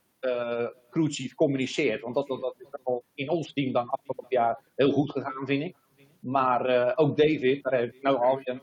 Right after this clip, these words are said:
best wel goed gevoel mee, denk ik dat dat goed gaat komen. En als dat niet goed komt, of hij communiceert niet goed wat we willen, dan moeten we daar natuurlijk ook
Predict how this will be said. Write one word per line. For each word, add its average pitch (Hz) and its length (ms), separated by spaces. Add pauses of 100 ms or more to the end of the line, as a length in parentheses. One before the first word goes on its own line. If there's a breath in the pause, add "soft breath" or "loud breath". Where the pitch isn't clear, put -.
(140)
best 139 160
wel 143 180
goed 139 160
gevoel 147 280
mee, 120 200
denk 123 200
ik 120 100
dat 123 140
dat 143 120 (180)
goed 190 140
gaat 139 180
komen. - 340 (460)
En 123 120
als - 180
dat 139 140
niet 165 180
goed 139 220
komt, 139 240
of 139 80
hij 143 180
communiceert 127 500
niet - 240
goed 139 280 (140)
wat 135 180
we 127 100
willen, 117 340
dan 143 100
moeten 120 180
we 123 60
daar 123 160
natuurlijk 143 240
ook 143 120